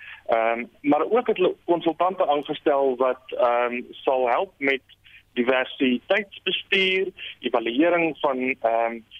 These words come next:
die organisatoriese kultuur en toelatingsvereistes vir die lede en so aan. En dan natuurlik baie werkswinkels en kursusse wat hulle ingestel het, ehm, om te kyk na die rasisme en bevooroordeling ensovoort.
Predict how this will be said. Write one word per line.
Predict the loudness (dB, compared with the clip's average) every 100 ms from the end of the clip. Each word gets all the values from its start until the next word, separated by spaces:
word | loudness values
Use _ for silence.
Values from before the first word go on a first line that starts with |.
| -8 0
die | 2
organisatoriese | 2 0 0 -4 0 2 4 2 0
kultuur | 0 -2 _ -2 0 2 0 0
en | -2 -6 -2
toelatingsvereistes | 0 2 0 -4 -2 0 0 -2 -4
vir | 2 4
die | 4
lede | 4 2
en | -2 0
so | 2
aan. | 2 0 -6 -18 -14 -12 -2
En | 0
dan | 2
natuurlik | 2 2 2 2
baie | 0 2
werkswinkels | 2 0 -2 -2 0 0 -2
en | -2
kursusse | 0 2 0 0
wat | 0 0
hulle | 0
ingestel | 0 -2 0 0 0
het, | -2 _ _ -20 _ -2
ehm, | 0 2 0 -2 -4 _ -20 _
om | 0 2 2 4 2 0 _ -4
te | -2
kyk | 0 -2
na | -2 0
die | 2
rasisme | 0 -2 -4 -2 0 2 2 -2
en | -4 -4 -4
bevooroordeling | -4 0 2 2 0 0 0 0 -2 -4
ensovoort. | -4 -6 -6 0 0